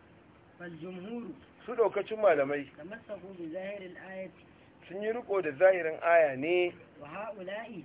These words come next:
Speaker 2: Su kuma wa'annan?
Speaker 1: كأنهم اعتمدوا صورة الفعل الواقع.
Speaker 2: Su sun kalli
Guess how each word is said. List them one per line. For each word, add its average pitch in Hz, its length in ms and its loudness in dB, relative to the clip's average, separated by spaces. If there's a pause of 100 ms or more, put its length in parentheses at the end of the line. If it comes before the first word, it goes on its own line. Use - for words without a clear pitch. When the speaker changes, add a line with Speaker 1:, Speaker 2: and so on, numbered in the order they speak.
(280)
Speaker 2:
Su 147 100 -12
kuma 190 180 4
wa'annan? 175 440 0 (160)
Speaker 1:
كأنهم 208 540 -14 (160)
اعتمدوا 185 760 -12 (320)
صورة 202 360 -10
الفعل 175 500 -14
الواقع. 165 600 -14 (840)
Speaker 2:
Su 202 120 -8
sun 254 200 -4
kalli 185 460 0